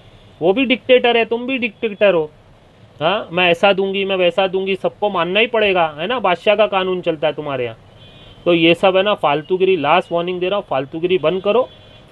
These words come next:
ठीक है? नहीं तो ऐसी ऐसी जगह letter डालूंगा ना नौहेरा शेख, ऐसी ऐसी जगह के supporter तो दूर की बात, तुम्हारे को भी ना जुल्लाब हो जाएंगे।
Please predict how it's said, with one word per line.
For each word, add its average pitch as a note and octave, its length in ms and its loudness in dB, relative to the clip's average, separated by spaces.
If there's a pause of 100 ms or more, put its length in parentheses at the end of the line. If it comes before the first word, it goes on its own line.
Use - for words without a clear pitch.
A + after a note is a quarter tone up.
ठीक G3 160 0
है? A#3 260 0
नहीं E3 140 -4
तो F3+ 220 -8
ऐसी D3 380 -4
ऐसी F#3 300 -4
जगह F3 240 2
letter D#3+ 400 2
डालूंगा E3 420 0
ना F#3 120 -2
नौहेरा D#3+ 380 0
शेख, F3 300 2 (460)
ऐसी D3+ 340 0
ऐसी F#3+ 220 -4
जगह D#3+ 360 2 (400)
के F3 100 0
supporter F3 560 -2
तो F#3+ 140 -4
दूर F3 220 -2
की F#3+ 160 -6
बात, F3+ 280 0
तुम्हारे E3 420 0
को F#3 120 -2
भी F#3+ 120 0
ना G3+ 80 -2
जुल्लाब D#3 380 2
हो D3+ 100 -2
जाएंगे। A#2 300 -6